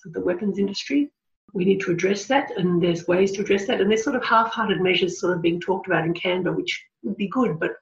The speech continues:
they're being done very badly. For instance, lobbying.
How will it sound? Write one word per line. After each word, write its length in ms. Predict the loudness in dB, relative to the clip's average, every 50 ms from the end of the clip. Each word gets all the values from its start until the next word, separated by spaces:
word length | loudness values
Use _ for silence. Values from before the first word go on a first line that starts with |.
| _ _ _ _ -8
they're 140 | -6 -4 -2
being 340 | 0 0 0 0 -2 -6 -8 -12 -20 -20 _ _ _ _ _ _
done 260 | -6 -2 0 0 2 2
very 180 | 2 0 0
badly. 320 | 0 0 0 0 0 -2 -4
For 140 | -2 -2
instance, 300 | -4 -4 -4 -8 -6 -2
lobbying. 540 | 0 2 2 4 4 4 4 2 2 -2 -6